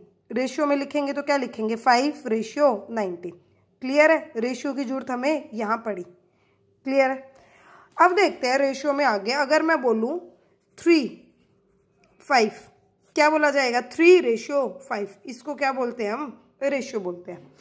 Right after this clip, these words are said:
अब रेशियो के बाद हम सीखते हैं सिंपलेस्ट फॉर्म क्या होता है। A ratio is said to be in its simplest form if its term have no common factor other than one।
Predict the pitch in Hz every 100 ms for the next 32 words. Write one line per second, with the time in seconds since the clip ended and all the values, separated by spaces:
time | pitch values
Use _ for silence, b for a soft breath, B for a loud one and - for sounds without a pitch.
0 | b b b b b - 349 392 370 359
1 | 359 349 269 269 320 311 - 269 320 302
2 | 277 262 277 302 240 208 202 185 - 180
3 | - _ _ _ _ 294 294 254 240 247
4 | 240 269 349 - 311 311 311 302 220 208
5 | 247 240 b b b _ _ _ 349 294
6 | 339 - - _ - 381 403 - 302 285
7 | 311 330 - - 220 220 - 330 359 359
8 | - - 349 370 - - _ - 277 220
9 | 330 - _ _ _ _ _ _ _ _
10 | _ - 285 277 277 302 359 403 381 339
11 | 320 311 - 254 - 240 233 269 226 220
12 | 214 240 233 196 190